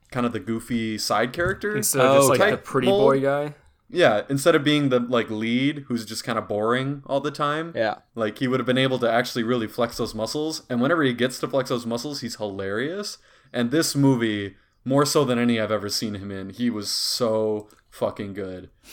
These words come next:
Speaker 1: as, like, this weird offbeat side character who, you know, didn't really have that much to do with anything.
Speaker 3: I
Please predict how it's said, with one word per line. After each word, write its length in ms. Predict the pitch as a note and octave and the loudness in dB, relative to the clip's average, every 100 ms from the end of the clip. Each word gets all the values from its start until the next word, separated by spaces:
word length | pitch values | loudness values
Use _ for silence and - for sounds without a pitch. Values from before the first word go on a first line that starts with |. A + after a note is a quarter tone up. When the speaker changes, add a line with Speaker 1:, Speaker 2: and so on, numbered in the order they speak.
| - | -6
Speaker 1:
as, 160 | A#2 A2 | -4 -2
like, 200 | G#2+ G#2 | -4 -4
this 200 | G#2+ B2+ | -6 -6
weird 640 | B2+ A#2 A#2 A2+ A2 G#2 - _ - | -4 0 0 0 -2 -4 -12 _ -2
offbeat 640 | A#2+ A#2 - A#2+ A2 - | 0 0 -2 -2 -2 -4
side 340 | - A2+ G#2+ G#2 | -4 0 0 -2
character 600 | A2 G2 F#2 G#2 F#2+ G2 | -6 -6 -6 -10 -8 -8
who, 300 | G#2+ G2 F#2+ - - - - A2 | -8 -10 -12 -20 -20 -20 -16 -8
you 100 | A#2 | -6
know, 120 | G2 | -6
didn't 200 | G2 A2+ | -6 -6
really 160 | G#2+ G2+ | -6 -4
have 120 | G2+ | -4
that 120 | G#2 G2+ | -4 -6
much 160 | G2 | -8
to 60 | G#2 | -8
do 140 | G2 | -8
with 120 | F#2+ | -8
anything. 400 | G2 F#2 - - - | -10 -14 -14 -14 -6
Speaker 3:
I 400 | C#3+ E3+ D3+ | -2 2 0